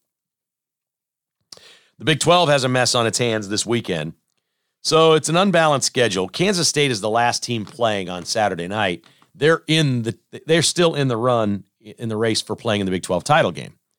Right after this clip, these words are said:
There are four teams basically locked up in that. Texas, Oklahoma, Oklahoma State, and K-State.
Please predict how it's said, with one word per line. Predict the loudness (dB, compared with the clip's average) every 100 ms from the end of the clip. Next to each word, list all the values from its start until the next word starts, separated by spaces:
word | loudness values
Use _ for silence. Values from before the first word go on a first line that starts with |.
| _ _ _ _
There | -2 -2
are |
four | 0 0 0
teams | 0 0 0 -4
basically | -6 -4 -2 -2
locked | -2 -2 -2
up | -2 -2
in |
that. | -6 -8 -4
Texas, | -2 -2 -2 -2
Oklahoma, | -2 0 0 0
Oklahoma | -4 -6 -6
State, | -6 -8
and | -10
K-State. | -10 -6 -6 -6